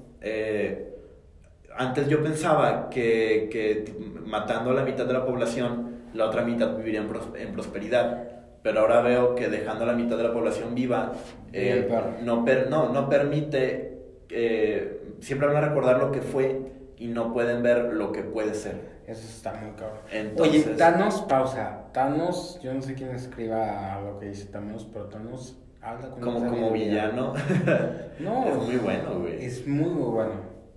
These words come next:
Speaker 1: Es muy bueno. Eh, Josh Brolin hizo un gran trabajo. Un muy buen trabajo.
Speaker 2: Ojalá y él le hayan pagado bastante, que no creo.
Speaker 1: Yo sé.
Speaker 2: No, bien, pero
Speaker 1: Yo creo
Speaker 2: no
Speaker 1: que
Speaker 2: creo
Speaker 1: sí.
Speaker 2: que bastante. ¿Quién, quién más?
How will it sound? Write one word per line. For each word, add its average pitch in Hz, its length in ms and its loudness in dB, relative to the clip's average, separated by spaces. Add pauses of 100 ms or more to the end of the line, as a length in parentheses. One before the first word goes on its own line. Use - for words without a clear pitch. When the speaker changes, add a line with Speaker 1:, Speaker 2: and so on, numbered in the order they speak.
Speaker 1:
Es 92 140 -8
muy 98 160 -4
bueno. 95 300 -6 (680)
Eh, 92 600 -2
Josh 98 240 -4
Brolin 98 400 -2
hizo 95 260 -8
un 92 160 -10
gran 87 220 -12
trabajo. 82 560 -12 (440)
Un - 200 -14
muy 139 140 -4
buen - 180 -2
trabajo. - 240 -8
Speaker 2:
Ojalá 113 260 -2
y 117 80 2
él 120 140 0
le 117 80 -2
hayan 113 180 -6
pagado 107 240 -6
bastante, 127 380 -8
que 117 100 -10
no 101 140 -12
creo. 95 180 -16 (400)
Speaker 1:
Yo 170 140 -6
sé. 170 400 -8
Speaker 2:
No, 185 240 2
bien, 165 500 4
pero 254 200 2
Speaker 1:
Yo - 40 2
creo 254 40 -2
Speaker 2:
no 254 100 -2
Speaker 1:
que - 60 -4
Speaker 2:
creo - 100 -4
Speaker 1:
sí. 110 80 -8
Speaker 2:
que - 20 -4
bastante. 107 500 -8 (220)
¿Quién, 147 480 -2 (100)
quién 135 200 -8
más? - 500 -8